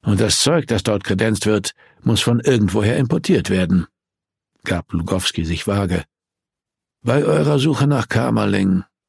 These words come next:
kam er zurück zum Thema, „habt ihr da irgendwas rausgefunden?“ „Wir haben erfahren, dass er häufig hier war.“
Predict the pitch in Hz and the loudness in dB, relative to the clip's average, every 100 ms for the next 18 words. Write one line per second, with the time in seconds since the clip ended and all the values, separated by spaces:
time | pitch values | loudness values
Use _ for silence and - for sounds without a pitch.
0 | _ _ _ - 87 87 - 92 - 92 | _ _ _ -8 -4 -2 -2 -2 -2 -2
1 | 92 92 90 82 _ _ _ _ _ _ | 0 0 0 -4 _ _ _ _ _ _
2 | - - - 117 120 139 127 170 175 139 | -20 -20 -4 -2 0 2 2 2 2 2
3 | 139 127 123 - - - - - - _ | 0 2 0 -2 -4 -6 -6 -8 -10 _
4 | _ _ _ _ _ _ _ _ - 127 | _ _ _ _ _ _ _ _ -2 0
5 | 139 135 - 131 143 147 120 127 120 123 | 2 2 2 2 2 0 0 2 2 2
6 | 127 - 214 196 131 95 | 0 0 0 2 0 -2